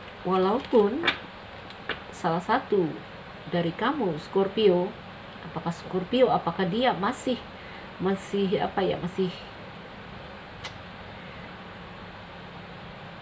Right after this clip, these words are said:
masih belum move on ya, kalau saya bilang masih menatap pada cerita yang telah lalu ini,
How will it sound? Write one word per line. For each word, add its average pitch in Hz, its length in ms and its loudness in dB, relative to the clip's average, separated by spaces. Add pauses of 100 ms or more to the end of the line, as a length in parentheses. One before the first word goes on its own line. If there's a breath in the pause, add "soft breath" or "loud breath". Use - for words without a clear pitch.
(120)
masih 202 320 2
belum 220 240 6
move 240 320 4
on 247 160 10
ya, 165 240 10 (160)
kalau 160 240 6
saya 175 160 8
bilang 156 240 4
masih 175 240 2
menatap 185 480 4
pada 160 400 4 (160)
cerita 170 400 4
yang 160 160 -2
telah 160 320 4
lalu 156 240 2
ini, 196 240 4